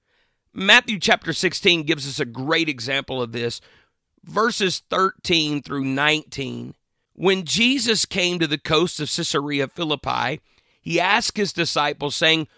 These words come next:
"Whom do men say that I, the Son of Man, am?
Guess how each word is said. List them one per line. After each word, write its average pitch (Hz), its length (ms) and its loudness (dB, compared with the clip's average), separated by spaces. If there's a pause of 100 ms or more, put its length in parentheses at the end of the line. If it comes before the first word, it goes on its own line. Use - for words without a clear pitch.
(240)
"Whom 262 440 4
do 208 140 2
men 190 480 2
say 165 400 -2
that 160 280 -2
I, 143 360 -2
the 151 160 -4
Son 139 320 -2
of 147 100 -8
Man, 151 320 -2
am? 175 480 -4